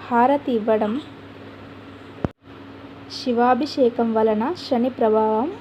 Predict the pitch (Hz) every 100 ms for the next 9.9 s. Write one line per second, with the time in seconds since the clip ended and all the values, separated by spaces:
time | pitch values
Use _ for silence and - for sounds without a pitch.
0 | - 247 233 202 196 - - - _ -
1 | - - - - - 254 285 320 302 269
2 | 277 330 214 240 247 285 285 262 262 254
3 | 247 302 277 233 233 254 269 262 240 233
4 | 233 226 240 320 - 247 277 - 277 247
5 | 240 262 294 233 240 262 262 240 240 226
6 | 277 277 - - 214 - _ - - -
7 | - - - - - 269 262 320 320 226
8 | 269 359 - 247 254 269 269 277 - -
9 | 220 233 240 - 320 311 311 269 330